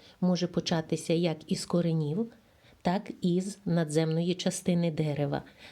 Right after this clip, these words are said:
Найчастіше зараження відбувається саме через поламані гілки. Деревина зараженого трутовиком облямованим дерева стає крихкою та непридатною для виробництва целюлози.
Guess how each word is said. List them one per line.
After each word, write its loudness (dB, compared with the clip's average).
Найчастіше 2
зараження 2
відбувається 0
саме 0
через 0
поламані 0
гілки. 0
Деревина 2
зараженого 2
трутовиком 0
облямованим 0
дерева 0
стає 0
крихкою 0
та 2
непридатною 2
для 0
виробництва 0
целюлози. 0